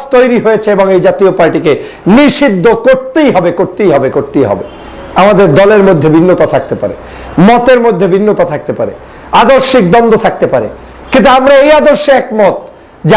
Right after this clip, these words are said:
আওয়ামী লীগের কোনো স্থান বাংলাদেশে কোনো জায়গায় কোনো অবস্থায় যারা অন্যায় করেছে তাদেরকে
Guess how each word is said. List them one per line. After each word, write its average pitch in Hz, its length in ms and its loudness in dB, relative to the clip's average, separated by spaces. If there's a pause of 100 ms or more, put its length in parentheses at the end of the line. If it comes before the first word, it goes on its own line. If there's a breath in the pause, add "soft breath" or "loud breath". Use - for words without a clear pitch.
আওয়ামী 302 280 2
লীগের 294 300 2
কোনো 233 160 2 (180)
স্থান 202 320 -2 (160)
বাংলাদেশে 170 520 0 (480 loud breath)
কোনো 302 180 4 (120)
জায়গায় 208 380 2
কোনো 196 120 2 (100)
অবস্থায় 185 460 0
যারা 165 220 2
অন্যায় 190 320 2
করেছে 156 220 -2 (100)
তাদেরকে 139 360 -2